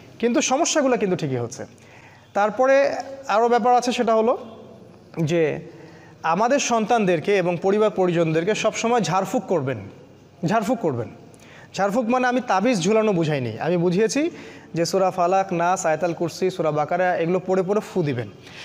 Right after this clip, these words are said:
আর যারা পড়তে জানেন না, তারা অডিও টেপ শুনতে পারেন, অডিও টেপ রেকর্ডিং বাসায় ছেড়ে দিবেন, ওখান থেকে দেখবেন শয়তান ইনশাআল্লাহ চলে যাবে। আপনি যদি কোরআন পড়তেও না জানেন, আমার রিকোয়েস্ট হচ্ছে, কাইন্ডলি রিকোয়েস্ট হচ্ছে,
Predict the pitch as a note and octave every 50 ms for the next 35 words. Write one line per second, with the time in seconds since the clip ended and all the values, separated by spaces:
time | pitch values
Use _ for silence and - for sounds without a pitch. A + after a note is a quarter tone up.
0 | - - - E3 D#3+ G3 G#3 G#3+ G#3 G#3+ A#3+ B3 B3 - - C4 F#3+ F3 G3+ G#3
1 | B3+ D4+ D4 A#3 G#3 G#3 B3 E4+ - - - - - - - - - F#3+ G3 A3
2 | A3+ G#3+ - - - - - G3+ G#3+ A3 A#3+ B3+ C#4 C#4 C#4 C#4 C#4 C#4 B3+ B3
3 | B3+ - - A#3 G3+ F#3+ F3+ D#3 D3 C3+ A#2+ A2+ G#2+ - - - - - - -
4 | - - - F3 F#3 A3 B3 A#3+ - B3+ B3 G3+ A3 G#3+ G3 A#3 A#3 A3 C#4 C4
5 | G#3+ G3+ G3 E3 A3 G#3 - A3 G#3+ A3 G#3 A#3 A#3 C4 A3+ G#3 F#3+ G#3 G3+ F#3
6 | G3 F#3+ G3 F3 F3+ E3+ F3+ E3+ - - D#3 C#3+ D#3 D3+ D#3 C#3+ - D#3+ D3 C#3+
7 | C#3+ F3+ D#3+ C#3 B2 A2+ G#2 G2 - - - - - - - - - - - F3
8 | G3+ A#3+ C4 C4+ C4 B3 B3+ C4 C4+ C4 B3+ C4 C4+ C4 C4 C4 D4+ D4+ D4+ C4+
9 | B3 A3+ G3 G3 F#3 F#3+ A3 G#3 F#3 F#3 G3+ G#3 G#3 G3 G3 G3 G#3+ G#3 G3+ -
10 | - E3+ - - - G#3+ G#3 - G3 F#3 A3 B3+ C4+ C4+ C4 B3 B3 B3 A#3+ G#3+
11 | G3 F#3 F#3 F#3 F3 E3 D#3+ - - D3 C#3+ - - -